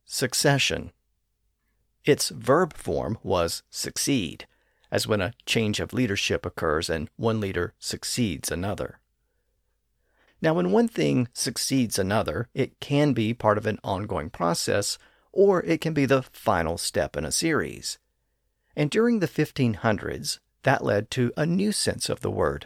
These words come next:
succeed. It came to refer to the end of a series, or the final result. A good result was a good success,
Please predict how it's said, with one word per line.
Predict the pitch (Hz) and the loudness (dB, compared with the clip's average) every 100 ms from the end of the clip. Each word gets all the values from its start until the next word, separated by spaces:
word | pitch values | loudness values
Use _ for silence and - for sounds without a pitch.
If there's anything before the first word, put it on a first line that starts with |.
| - | -8
succeed. | - 98 - 92 65 64 - _ _ _ _ _ _ _ _ _ | -6 -4 -2 -2 -6 -12 -20 _ _ _ _ _ _ _ _ _
It | 156 - | 0 0
came | - 208 226 | 0 0 0
to | 139 | 0
refer | 120 - 82 78 | 0 0 -4 -4
to | - 110 | -4 0
the | 120 - | 0 -2
end | - 139 127 | -2 2 2
of | 98 | 2
a | 90 | -2
series, | - 104 76 52 - - | -2 -2 -4 -8 -8 -4
or | 113 92 - | -2 -2 -2
the | 98 | -4
final | 90 - 113 92 69 | -4 -2 0 0 -2
result. | 60 82 104 107 - - - _ _ _ _ _ _ _ _ | -4 -4 0 0 -2 -8 -20 _ _ _ _ _ _ _ _
A | - 131 | -4 -2
good | - 214 208 | 6 6 8
result | 147 98 - - - - | 4 2 0 -4 -8 0
was | 113 113 | 2 6
a | 107 104 - _ _ - | 4 4 -2 _ _ 0
good | 139 101 - | 2 2 -2
success, | - - - - - - - | -8 -4 -4 -4 -4 -6 -8